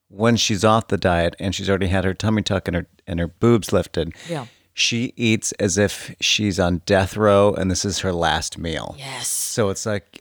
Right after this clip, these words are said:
Speaker 1: "I can have, I can have all these ribs and mashed potatoes and French fries." And I'm like, That's not how, first of all, that's not how your
Speaker 2: It
Speaker 1: tummy
Speaker 2: works.
Speaker 1: tuck works. And second, that's definitely not how <laughs> your diet works.
Speaker 2: Well, I
Speaker 1: Unless you're
Speaker 2: mean,
Speaker 1: purging in the bathroom.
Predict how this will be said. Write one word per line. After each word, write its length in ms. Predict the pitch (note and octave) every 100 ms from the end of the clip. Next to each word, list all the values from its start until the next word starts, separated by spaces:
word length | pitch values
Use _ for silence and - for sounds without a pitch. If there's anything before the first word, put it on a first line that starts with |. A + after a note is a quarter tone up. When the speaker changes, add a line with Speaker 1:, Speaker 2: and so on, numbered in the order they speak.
| -
Speaker 1:
"I 100 | C3
can 180 | D#3+ D3+
have, 520 | C3+ C#3+ B2 A2+ - _ -
I 120 | B2
can 180 | C3 C#3+
have 200 | C#3 B2
all 220 | - A#2+ C3
these 240 | B2 -
ribs 340 | A#2 A#2 A2+
and 200 | - G2
mashed 260 | A2+ A2+ -
potatoes 680 | A2 - A#2+ A2+ A2+ A2+ - -
and 180 | G#2+ G#2+
French 320 | - A#2 G#2+
fries." 340 | - A2 A2 -
And 120 | A2
I'm 60 | G#2+
like, 240 | G#2+ - - - -
That's 200 | B2+ -
not 140 | D3
how, 240 | G#2+ B2 -
first 260 | - D3+
of 60 | A2+
all, 80 | G#2
that's 160 | G2+
not 140 | A#2 A2
how 260 | A#2 A2+ _
your 200 | F2 F#2+
Speaker 2:
It 100 | -
Speaker 1:
tummy 260 | - C3 B2+
Speaker 2:
works. 100 | -
Speaker 1:
tuck 140 | G2+ - _ _
works. 500 | G#2+ G2 - - - - - - - F#2
And 100 | -
second, 520 | D#3+ D#3 G2+ E2+ -
that's 220 | F#2 E2+ -
definitely 400 | C#3 C#3 B2 G#2
not 100 | F2+
how 340 | G2 F#2+ F#2+ -
<laughs> 100 | -
your 160 | A2 G2
diet 520 | G#2 A2 C3 G#2 G2
works. 480 | A#2+ F2+ - - - E3 E3
Speaker 2:
Well, 400 | G#3 F3+ - _ _ -
I 80 | F#3+
Speaker 1:
Unless 240 | A#2+ E3
you're 100 | A#2+
Speaker 2:
mean, 60 | B2+
Speaker 1:
purging 440 | C3+ C3+ G#2 G2
in 80 | F2+
the 80 | E2+
bathroom. 540 | F2 E2+ E2 E2+ E2